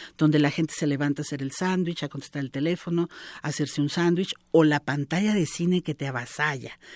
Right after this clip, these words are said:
que entras a una sala oscura, enorme, donde ahí te quedas durante una hora y media.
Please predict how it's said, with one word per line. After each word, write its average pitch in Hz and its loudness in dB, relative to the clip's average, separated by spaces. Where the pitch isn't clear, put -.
que 151 4
entras 165 2
a 170 0
una 165 2
sala 156 -4
oscura, 151 -4
enorme, 160 6
donde 151 4
ahí 143 -2
te 180 -6
quedas 151 -4
durante 139 -8
una 180 0
hora 139 -2
y 139 -6
media. 117 -8